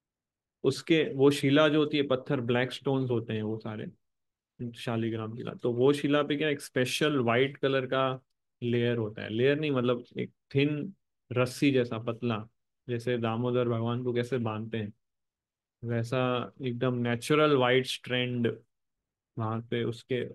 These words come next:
इनसर्कल होता है। वो पेंटिंग से नहीं बनाया होता है,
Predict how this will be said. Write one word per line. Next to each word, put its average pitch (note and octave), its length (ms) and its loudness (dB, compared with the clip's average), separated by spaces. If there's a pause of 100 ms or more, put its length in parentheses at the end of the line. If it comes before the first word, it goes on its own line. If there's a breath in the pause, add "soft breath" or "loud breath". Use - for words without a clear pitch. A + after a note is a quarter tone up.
इनसर्कल B2 560 0
होता G#2+ 240 -4
है। B2 120 -10 (540)
वो B2 60 -4
पेंटिंग C#3+ 600 2
से D3 140 0
नहीं D3 140 2
बनाया A#2+ 280 4
होता G#2+ 240 -4
है, - 140 -8